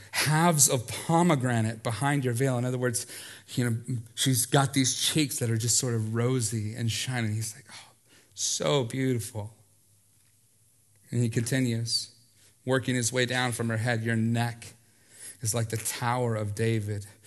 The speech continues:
built in rows of stone. On it hang a thousand shields,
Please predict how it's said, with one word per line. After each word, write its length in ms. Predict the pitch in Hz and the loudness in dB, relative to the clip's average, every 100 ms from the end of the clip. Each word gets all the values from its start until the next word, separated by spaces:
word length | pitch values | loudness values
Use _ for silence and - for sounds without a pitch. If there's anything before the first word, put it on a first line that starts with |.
| - - 107 | -20 -14 -2
built 320 | 120 131 - | 0 0 0
in 160 | 123 | 0
rows 380 | 120 123 123 110 | 2 2 2 0
of 140 | 117 104 | 0 2
stone. 800 | - - 123 117 113 104 104 107 - - _ _ _ _ _ _ _ _ _ _ _ _ _ _ _ _ _ - | 2 2 -2 -2 -2 -4 -8 -12 -16 -20 _ _ _ _ _ _ _ _ _ _ _ _ _ _ _ _ _ 0
On 180 | 127 | 0
it 80 | 123 | 0
hang 260 | 110 131 117 | -2 -2 -2
a 40 | |
thousand 500 | 117 131 123 120 120 | 0 0 2 0 -2
shields, 840 | 113 - 127 120 113 110 - - | -2 -2 0 0 -2 -6 -8 -8